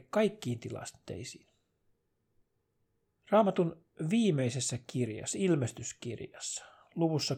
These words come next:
kymmenen, jakeessa neljä, on tällainen merkillinen jae, joka mielestäni on avannut itselleni syyn siihen, että miksi tämä koronapandemia tuli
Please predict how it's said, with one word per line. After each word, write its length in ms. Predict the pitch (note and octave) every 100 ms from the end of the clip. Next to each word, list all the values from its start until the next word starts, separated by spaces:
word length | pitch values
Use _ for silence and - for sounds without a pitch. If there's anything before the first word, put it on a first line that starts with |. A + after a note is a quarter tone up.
| -
kymmenen, 640 | F3 F#3 D3 B2 A2+ A2
jakeessa 580 | B2 C3 - A2 - A#2+
neljä, 560 | A#2 C3 D3+ C#3 A2+ G#2+ - _ _ _ _
on 340 | C#3+ B2+ B2+ - _ _ -
tällainen 680 | F3+ G#3 C3+ A#2 A2+ A2+ - -
merkillinen 1040 | C3+ D3 F#3 E3 - B2 A2+ G#2+ G#2+ G#2+ - _ -
jae, 580 | B2+ A#2 C#3+ A#2+ - - _ _ _ _ _ -
joka 220 | C#3 C#3+
mielestäni 640 | E3 E3 B2 - A#2+ A2 -
on 300 | C3 - D3+
avannut 560 | D#3 A#2 A2 - - - _ _ _
itselleni 720 | D#3 D#3 - C3 A2 A2 - _ _ _ _ _ _
syyn 540 | - - D#3+ D3+ B2 A#2
siihen, 440 | - C#3+ B2+ A#2+
että 220 | A#2 - B2
miksi 340 | B2 B2 C3+
tämä 220 | B2+ A2+ - - _ _ -
koronapandemia 920 | D3 C3+ A#2 - A#2 A2 A2+ A#2+ - - -
tuli 300 | B2+ A2+